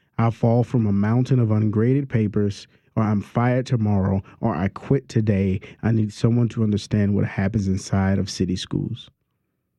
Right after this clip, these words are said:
I want someone to understand the ground level of the charter school climb. That is why I'm telling you this. I am trusting that you'll know what to do with this once you finish reading my story,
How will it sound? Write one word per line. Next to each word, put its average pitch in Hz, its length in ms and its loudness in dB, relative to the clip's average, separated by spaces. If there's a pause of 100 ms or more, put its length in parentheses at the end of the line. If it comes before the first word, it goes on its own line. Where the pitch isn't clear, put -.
(320)
I 120 40 4
want 127 180 2
someone 131 360 2
to 120 120 0
understand 110 460 0
the 110 40 0
ground 110 460 2
level 104 320 2
of 95 80 0
the 98 80 0
charter 107 380 0
school 101 340 -2
climb. 95 480 -2 (260)
That 113 200 0
is 113 120 -2
why 98 140 0
I'm 101 100 0
telling 98 320 0
you 92 80 2
this. 92 380 -2 (920)
I 107 100 2
am 107 100 2
trusting 131 380 0
that 113 140 -2
you'll 110 160 2
know 107 160 2
what 107 220 0
to 139 100 0
do 131 160 2
with 117 160 -2
this 101 240 -2
once 101 240 -2
you 98 80 -2
finish 110 380 -2
reading 101 300 0
my 101 200 0
story, 104 500 -2